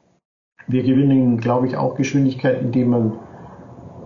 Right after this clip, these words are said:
kurze Absprachen auch mit Kunden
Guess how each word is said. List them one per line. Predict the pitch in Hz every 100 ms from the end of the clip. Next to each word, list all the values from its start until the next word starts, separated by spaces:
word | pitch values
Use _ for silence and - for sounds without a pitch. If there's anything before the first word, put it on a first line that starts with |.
| - - - - - - - - - - - - - -
kurze | - 175 175 -
Absprachen | 107 - - 151 147 143 135 -
auch | 135 131
mit | 135 -
Kunden | 196 202 185 175 165